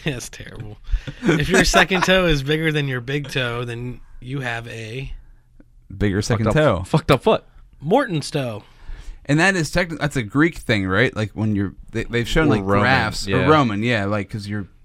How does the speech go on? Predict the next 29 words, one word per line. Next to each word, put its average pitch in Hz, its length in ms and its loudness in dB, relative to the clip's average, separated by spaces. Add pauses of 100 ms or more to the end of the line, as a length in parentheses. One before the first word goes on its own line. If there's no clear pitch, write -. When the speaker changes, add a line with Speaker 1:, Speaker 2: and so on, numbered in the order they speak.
(140)
Speaker 2:
the 120 80 -8
way 120 120 0
your 110 120 -2
feet 123 300 -2
are 104 240 -4
shaped 98 560 0
Speaker 3:
Yeah, 98 60 -6
Speaker 2:
is 95 100 -6
Speaker 3:
'cause 92 160 -2
mine's 101 220 0
bigger. 90 340 -6 (460)
Speaker 1:
Do 127 100 -12
we 131 100 -8
know 143 120 -4
Speaker 3:
And 147 80 0
Speaker 1:
what 147 140 0
Speaker 3:
look, 131 140 -6
Speaker 1:
a 123 40 -12
Speaker 2:
Mine 143 200 4
are 135 100 2
all 120 120 2
the 104 100 -4
same 107 280 -2
length. 104 260 -4
What 104 60 -6
does 120 80 -2
Speaker 3:
look, 107 80 -4
Speaker 2:
that 98 100 -4
mean? 92 280 -8